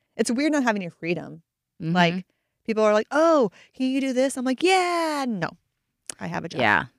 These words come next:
Speaker 2: Yeah.
Speaker 1: "Oh, let's go do coffee." "Mm, no, I have a job."
Speaker 2: Mm-hmm.
Speaker 1: "Oh, maybe we can do a recording on,"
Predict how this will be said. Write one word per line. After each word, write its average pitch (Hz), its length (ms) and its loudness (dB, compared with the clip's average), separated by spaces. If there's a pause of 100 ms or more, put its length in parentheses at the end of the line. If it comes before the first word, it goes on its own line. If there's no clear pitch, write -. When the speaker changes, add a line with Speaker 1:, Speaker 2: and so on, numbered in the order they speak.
(640)
Speaker 2:
Yeah. - 60 -20 (100)
Speaker 1:
"Oh, 330 140 2
let's 320 140 0
go 339 100 2
do 320 100 2
coffee." 302 220 0 (160)
"Mm, 254 680 -6 (200)
no, 180 280 -8 (280)
I 185 60 -6
have 175 160 -6
a - 40 -12
job." - 220 -14 (280)
Speaker 2:
Mm-hmm. 151 300 -12 (340)
Speaker 1:
"Oh, 269 120 2
maybe 285 160 4
we 311 160 2
can 269 160 0
do 262 260 2
a 240 60 4
recording 240 420 2
on," 220 140 -2